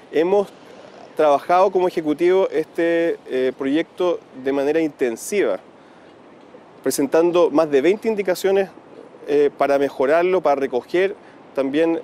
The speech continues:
los aportes de los distintos actores que han sido escuchados, y por lo tanto tenemos un proyecto de ley balanceado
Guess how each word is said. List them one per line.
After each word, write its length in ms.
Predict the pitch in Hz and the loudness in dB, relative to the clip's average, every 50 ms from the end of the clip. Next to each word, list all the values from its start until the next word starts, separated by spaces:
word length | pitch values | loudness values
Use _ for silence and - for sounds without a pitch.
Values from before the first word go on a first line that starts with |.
| - | -8
los 260 | 120 127 131 135 135 131 | -8 -4 -2 -2 -2 -2
aportes 480 | 135 127 - 170 180 - - 180 160 | -6 -2 0 -2 -2 0 -2 -4 -2
de 80 | 156 156 | -2 0
los 120 | 147 147 | 0 0
distintos 360 | 143 139 - 160 156 - 165 | 0 0 -2 -4 -4 -2 -4
actores 300 | 156 143 - - 156 156 | -4 -4 -2 -2 -2 0
que 80 | - - | 0 -2
han 80 | 143 143 | -4 -4
sido 180 | - 160 160 | -2 -2 -2
escuchados, 640 | 156 - - 135 - - 175 175 185 196 190 - - - - - - - - | -2 -2 -4 -8 -4 0 0 2 2 0 -2 -6 -16 -20 -20 -20 -20 -20 -12
y 40 | - | -6
por 100 | 139 139 | -2 0
lo 60 | 143 | 0
tanto 180 | 156 170 170 160 | 0 0 -2 -2
tenemos 200 | 160 165 170 170 | 0 0 0 0
un 40 | 156 | 0
proyecto 320 | 147 151 165 160 - - | 0 0 0 0 0 -2
de 60 | 151 | 0
ley 120 | 151 165 165 | 0 0 0
balanceado 760 | 151 143 139 127 110 110 - - - 151 135 117 113 131 147 | 0 0 0 0 -2 -4 -6 -4 -2 0 2 2 0 -2 -6